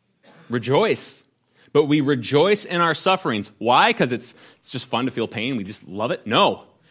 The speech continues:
Because we know that suffering produces endurance,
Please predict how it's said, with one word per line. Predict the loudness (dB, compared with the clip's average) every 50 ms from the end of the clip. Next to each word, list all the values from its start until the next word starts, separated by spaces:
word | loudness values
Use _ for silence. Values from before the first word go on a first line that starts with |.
| _ -10 -6
Because | -6 -2 0 0 -2 0
we | 0 0 0
know | 2 2 2 2 4 4 2 2 2 -2 -12 -20 _ _ _ _ _ _ _ _ _ _ _
that | -2 0 0 0 0
suffering | -2 -2 0 2 2 2 0 0 -4 -4 -4 -6 -6
produces | -6 -4 -4 -2 -2 -2 -2 -2 -4 -6 -6 -6
endurance, | -4 -4 -4 -4 -2 -2 -2 -2 -2 -2 -4 -6 -6 -6 -8 -10